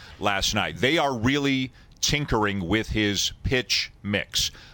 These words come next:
Uh, they want him to throw different pitches more, different pitches not as often. This one needs to be located in a different area. This is a real fixer-upper right now. You can see the stuff. He throws ninety-five. He hit ninety-seven a couple of times.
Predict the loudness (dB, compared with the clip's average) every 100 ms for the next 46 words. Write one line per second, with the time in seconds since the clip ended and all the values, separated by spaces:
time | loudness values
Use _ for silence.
0 | -4 -2 2 2 2 2 0 2 2 2
1 | 0 0 0 0 -2 0 -2 0 2 2
2 | 0 -2 -2 -2 -2 -2 0 0 0 0
3 | 0 0 0 0 -2 -6 -12 -2 -2 0
4 | 0 0 -2 -2 -2 0 0 2 0 0
5 | 0 0 0 0 2 2 2 2 0 0
6 | 0 0 0 0 0 2 2 0 0 0
7 | 2 0 -2 -6 -18 -20 -16 -2 0 2
8 | 0 0 0 0 0 0 0 -2 -4 -8
9 | -6 -2 0 0 0 0 0 0 -2 0
10 | 0 0 -2 0 -2 -2 -2 0 0 0
11 | -4 -4 -4 -6 -4 -4 -6 -10